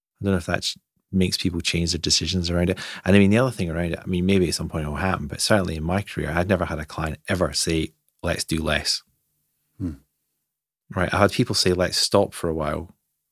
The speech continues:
Speaker 2: Yeah.
Speaker 1: or do more." But I've n-, I'd never heard anybody say, "Actually, you know what? Balls burst. Let's go back to just doing public marks, markets
Speaker 2: Yeah.
Speaker 1: and bonds."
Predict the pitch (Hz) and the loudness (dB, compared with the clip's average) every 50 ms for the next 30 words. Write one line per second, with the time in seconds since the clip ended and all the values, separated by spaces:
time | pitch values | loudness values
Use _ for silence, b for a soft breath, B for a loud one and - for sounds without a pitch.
0 | _ _ _ _ _ _ _ _ _ _ _ _ _ _ _ - 104 90 - - | _ _ _ _ _ _ _ _ _ _ _ _ _ _ _ -14 -14 -14 -8 4
1 | - 107 98 92 85 - 92 87 90 90 85 78 76 82 85 _ _ _ _ - | 6 8 8 8 6 2 0 0 0 0 0 -2 -4 -6 -8 _ _ _ _ 0
2 | 95 85 80 78 82 90 92 101 107 101 - - - 87 85 90 95 101 98 92 | 2 2 2 0 0 0 2 2 2 2 0 0 0 0 2 4 6 6 4 4
3 | 85 85 90 87 85 85 87 85 82 85 85 78 - - 82 82 - - _ _ | 2 0 0 0 0 0 -2 -2 -2 -2 -2 -4 -2 -2 -2 -2 -2 -4 _ _
4 | _ _ - - 95 87 82 - - 87 87 90 85 82 87 87 - _ _ _ | _ _ -4 -2 0 0 0 0 0 2 2 2 2 2 0 0 -2 _ _ _
5 | _ - 92 90 87 82 - - - 76 76 - - - - - - _ _ _ | _ 2 2 2 2 0 -4 -4 -2 -2 -2 -2 -4 -10 -10 -10 -16 _ _ _
6 | _ _ _ _ _ _ - 87 85 - - - 82 82 87 - - - - - | _ _ _ _ _ _ -6 -4 -4 -4 -4 -6 -4 -4 -4 -4 -6 -8 -8 -8
7 | - - 80 78 73 - 80 78 78 71 76 78 71 - - - - - - - | -8 -8 -8 -8 -4 -6 -4 -4 -2 -4 -2 -4 -4 -2 -4 -4 -6 -6 -4 -4
8 | 85 87 - - 101 92 87 82 80 85 78 73 78 98 - - | -4 -4 -2 -2 -2 -2 -2 -2 0 0 0 0 0 -2 -4 -6